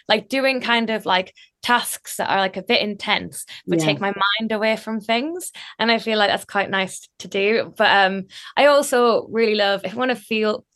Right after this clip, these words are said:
Speaker 1: feel good, like, physically and feel good about myself, um,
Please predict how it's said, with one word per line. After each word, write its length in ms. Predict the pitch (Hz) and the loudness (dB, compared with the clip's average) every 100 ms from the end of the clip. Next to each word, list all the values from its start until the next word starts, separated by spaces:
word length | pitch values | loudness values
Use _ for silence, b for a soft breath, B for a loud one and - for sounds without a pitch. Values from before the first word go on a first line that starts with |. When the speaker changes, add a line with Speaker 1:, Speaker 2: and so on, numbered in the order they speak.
| _ | _
Speaker 1:
feel 180 | 240 220 | 0 2
good, 200 | 214 196 | 0 2
like, 260 | 185 - b b _ _ | -2 -2 b b _ _
physically 680 | - 233 185 170 - 170 160 | -2 -2 -2 -10 -8 -6 -6
and 140 | 165 | -4
feel 180 | 196 170 - | -2 -2 -4
good 120 | 190 | -6
about 240 | 175 170 | -2 -4
myself, 460 | 110 165 165 165 - B B B | -4 -8 -6 -6 -8 B B B
um, 400 | 226 233 233 233 | 4 4 6 2